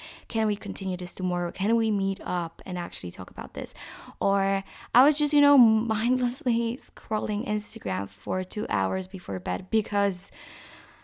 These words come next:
I don't know why. I really would like to know, but I have no clue. So I know what I did wrong. And, um, whenever I find myself doing any of those things, I'm like, "Okay,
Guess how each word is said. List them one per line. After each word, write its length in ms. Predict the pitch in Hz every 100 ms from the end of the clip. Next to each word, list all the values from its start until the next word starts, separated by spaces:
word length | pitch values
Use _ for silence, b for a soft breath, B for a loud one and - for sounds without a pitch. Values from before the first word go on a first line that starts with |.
| B -
I 140 | 240
don't 140 | 269
know 120 | 285 311
why. 560 | 285 269 302 180 170 - _ -
I 80 |
really 240 | 220 294 311
would 160 | 302
like 200 | 277 285
to 100 | -
know, 220 | 269 311 214
but 140 | 190
I 100 | 208
have 200 | 226 240
no 420 | 226 226 208 220 254
clue. 560 | - 254 262 190 175 - _ _ _ _ -
So 160 | - 226
I 60 |
know 220 | 233 240 262
what 220 | 233 190
I 100 | 196
did 200 | - -
wrong. 340 | 202 196 202 196 _ B B B
And, 120 | 214 226
um, 200 | 233 226
whenever 400 | 233 247 254 -
I 180 | 214 220
find 460 | - - 202 214 214
myself 800 | 196 190 - 196 185 180 - _ _ _ _ _ _ _ - 208
doing 400 | 214 247 254 202
any 180 | 180
of 140 | 180 -
those 240 | 208 -
things, 300 | - - - 107
I'm 100 | 104
like, 340 | - - - - B B B B B
"Okay, 500 | 359 320 - -